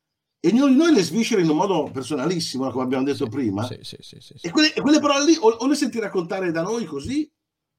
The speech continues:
Speaker 1: oppure
Speaker 2: Eh no, anche perché, anche
Speaker 1: oppure,
Speaker 2: perché
Speaker 1: oppure,
Speaker 2: poi
Speaker 1: oppure non,
Speaker 2: anche,
Speaker 1: no.
Speaker 2: anche perché poi
Speaker 1: Cioè,
Speaker 2: c'è
Speaker 1: in quel modo lì, eh, lo raccontiamo solo noi, poi qualcun altro li può raccontare in un altro modo,
Speaker 2: Esatto.
Speaker 1: però diverso.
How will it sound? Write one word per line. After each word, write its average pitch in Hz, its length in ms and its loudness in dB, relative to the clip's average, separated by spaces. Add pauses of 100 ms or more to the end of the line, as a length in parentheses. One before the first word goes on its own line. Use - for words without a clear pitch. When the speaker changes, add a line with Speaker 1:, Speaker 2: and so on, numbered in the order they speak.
(560)
Speaker 1:
oppure 214 440 -6 (720)
Speaker 2:
Eh 156 100 -12
no, 123 180 -12 (380)
anche 202 200 2
perché, 208 160 -2
anche 185 180 2
Speaker 1:
oppure, - 20 0
Speaker 2:
perché 202 180 0
Speaker 1:
oppure, 202 220 2
Speaker 2:
poi 220 240 4
Speaker 1:
oppure 254 240 4
non, 190 200 2
Speaker 2:
anche, 156 680 2
Speaker 1:
no. 151 60 0
Speaker 2:
anche 151 180 -2
perché 180 200 -4
poi 185 240 2
Speaker 1:
Cioè, 147 160 0
Speaker 2:
c'è 135 40 2
Speaker 1:
in 123 60 2
quel 285 140 2
modo 254 160 4
lì, 294 180 4
eh, 302 80 2 (880)
lo 160 120 0
raccontiamo 151 400 0
solo 139 180 -2
noi, 139 320 -2
poi 170 140 2
qualcun 165 300 0
altro 226 180 2
li 165 80 2
può 156 100 0
raccontare 151 360 0
in 165 100 0
un 160 120 4
altro 240 340 -2
modo, 147 80 0
Speaker 2:
Esatto. 131 260 0
Speaker 1:
però 113 100 -2
diverso. - 480 -6